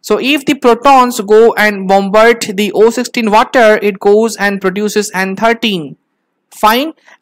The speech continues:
by the emission of a alpha particle. So, so by bombardment of, uh, a proton to the O sixteen water, it produces N thirteen. By the P alpha reaction, and these N thirteen can be in different forms like N thirteen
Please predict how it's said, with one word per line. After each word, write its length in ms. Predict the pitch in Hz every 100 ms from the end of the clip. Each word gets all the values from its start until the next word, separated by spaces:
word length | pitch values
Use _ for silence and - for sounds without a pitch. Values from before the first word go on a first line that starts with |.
| -
by 100 | 202
the 120 | 208
emission 360 | 208 214 233 214
of 140 | 202
a 40 | 214
alpha 300 | 190 - 196
particle. 560 | 240 254 240 156 135
So, 380 | - 202 180 180 - - _
so 360 | - 220 - - - _ _ 196
by 220 | 190 208
bombardment 680 | 220 220 262 285 302 294
of, 260 | 269 269 269 -
uh, 460 | 226 226 220 214 - -
a 180 | 208 208
proton 560 | 233 233 254 254 254
to 100 | 240
the 120 | 208
O 160 | 214 233
sixteen 360 | 240 - 240 220
water, 220 | 247 254
it 220 | 240 240
produces 480 | 202 220 214 233 208
N 200 | 202 196
thirteen. 600 | 233 240 240 269 294 311 _ _ _ _ _ _ -
By 140 | 202
the 160 | 214 208
P 260 | 240 240
alpha 340 | 226 240 254 233
reaction, 680 | 226 233 - 277 311 294 -
and 600 | 208 220 240 285 - - -
these 260 | 208 214
N 220 | 196 269 294
thirteen 560 | 294 277 262 240 240
can 220 | 226 208
be 120 | 208 208
in 80 |
different 440 | 196 190 196 196 196
forms 360 | 220 214 214
like 140 | 196 185
N 160 | 202
thirteen 480 | 208 202 - 208 202